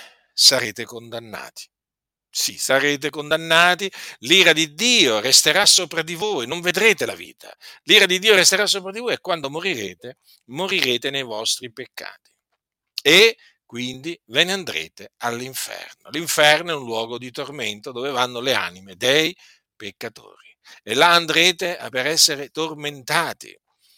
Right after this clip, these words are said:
Poi in attesa del giorno del giudizio, quando risusciterete in risurrezione di giudizio, eh, per comparire davanti al trono di Dio, essere giudicati secondo le vostre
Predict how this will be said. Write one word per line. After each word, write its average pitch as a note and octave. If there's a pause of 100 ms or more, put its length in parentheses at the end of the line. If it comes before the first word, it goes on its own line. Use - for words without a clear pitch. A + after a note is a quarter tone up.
(240)
Poi C#4
in G#3+
attesa A#3
del G#3
giorno F#3
del F#3
giudizio, G3
quando C#3+
risusciterete D3
in C3+
risurrezione C#3+
di D3
giudizio, D#3+ (680)
eh, A#2+
per A#2+
comparire D3
davanti D3+
al D3
trono D#3
di G3
Dio, G3+
essere A#2+
giudicati B2+
secondo C#3+
le C#3+
vostre F#3+